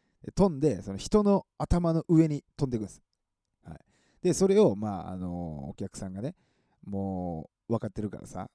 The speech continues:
みんなで手で押し上げたり、まあ、自分の頭とかもね、うん、あのー、上をね、こう、もうどんどんどんどん通ってってね、っていうのがね、ダイブっていうやつなんですよ。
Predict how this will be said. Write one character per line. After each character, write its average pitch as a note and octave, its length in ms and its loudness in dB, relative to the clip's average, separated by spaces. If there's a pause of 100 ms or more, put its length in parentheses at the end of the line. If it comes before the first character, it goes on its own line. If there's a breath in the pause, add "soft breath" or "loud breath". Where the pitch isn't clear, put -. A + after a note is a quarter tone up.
(140)
み A#2 140 -4
ん A#2+ 80 -6
な A2 120 -6
で B2+ 220 -2 (100)
手 G#2+ 140 -2
で G#2 300 -4 (120)
押 A2+ 120 -10
し - 140 -8
上 G2+ 80 -6
げ G2 100 -8
た G2+ 140 -12
り、 A2+ 180 -2
ま F2+ 100 -12
あ、 F#2+ 40 -10
自 - 140 -10
分 F#2+ 120 -8
の G2 100 -8
頭 G2+ 300 -6
と - 80 -14
か E2+ 140 -12
も D2+ 80 -16
ね、 F2 160 -12 (520 soft breath)
う - 40 -16
ん、 G2 400 -6
あ F#2+ 280 -10
の E2 880 -8
ー、 G2+ 40 -6
上 G2+ 160 -2
を G2 100 -4
ね、 G#2 180 -10 (140)
こ D2+ 300 -10 (180)
う、 F2+ 60 -14
も E2+ 60 -14
う F#2 100 -16
ど G#2 100 -6
ん G#2 40 -6
ど G2 80 -2
ん F2+ 40 -8
ど A2 100 -4
ん A2+ 40 -4
ど G#2 80 -6
ん F#2+ 40 -8
通 G2 120 -8
っ F#2 60 -6
て F#2 100 -12
っ - 20 -10
て - 120 -16
ね、 D2+ 100 -14
っ D2+ 40 -18 (1000)
て F3 80 6
い D3+ 200 6
う D3 40 4
の A#2+ 100 0
が F2+ 80 -8
ね、 C#2 180 -14
ダ G#2 180 -4
イ G#2 100 2
ブ A2+ 100 2
っ A#2+ 40 -2
て - 200 -10
い D2+ 80 -6
う D#2 60 -6
や D#2+ 80 -10
つ - 100 -16
な C#2+ 100 -16
ん C#2+ 60 -18
で - 60 -20
す - 100 -20
よ。 - 160 -14